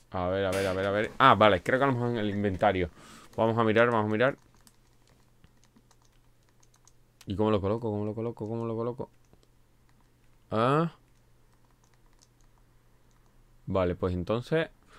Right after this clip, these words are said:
Ah, te-, tendré que investigar esto porque yo, yo pensaba que sí se podía... Que me lo podía poner, eh, en la otra mano. Pero bueno, miraré, miraré. Yo creo, yo creo que sí, sí podía de alguna forma. Ah, me está dando rabia porque creo que, creo que sí podía.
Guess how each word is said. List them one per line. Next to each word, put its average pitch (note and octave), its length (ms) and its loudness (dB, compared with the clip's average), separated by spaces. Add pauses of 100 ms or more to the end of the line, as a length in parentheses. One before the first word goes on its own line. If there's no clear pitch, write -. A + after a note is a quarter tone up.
(280)
Ah, A2 180 8
te-, A#2+ 160 2
tendré C3 340 6
que D3+ 60 8
investigar C#3 460 10
esto E3+ 160 6
porque D#3 240 2
yo, A2+ 200 6
yo A#2+ 200 4
pensaba D3 260 4
que D#3 80 -2
sí C3 140 -8
se A#2+ 100 -2
podía... A2 340 6 (360)
Que A#2+ 100 2
me A#2 60 4
lo A2 80 6
podía A2 240 6
poner, B2 280 2
eh, G#2+ 540 4
en G#2+ 160 0
la G#2 100 8
otra G2 200 2
mano. A#2+ 280 2 (1300)
Pero G#2 200 2
bueno, A#2 220 2 (280)
miraré, G#2 480 4
miraré. G#2 380 2 (720)
Yo G#2+ 120 2
creo, C3 220 4
yo A2 220 0
creo C3 140 2
que A#2 60 -2
sí, G#2+ 400 0
sí - 220 -8
podía G2+ 320 -4
de A2+ 60 -4
alguna G2 260 -4
forma. A2+ 360 -6 (640)
Ah, B2 280 2
me A2+ 80 2
está A2+ 160 0
dando B2+ 200 0
rabia A#2 280 4
porque G2+ 240 2
creo A#2 180 6
que, B2 260 6
creo A#2+ 160 4
que C3 80 2
sí B2 120 -2
podía. G#2 300 4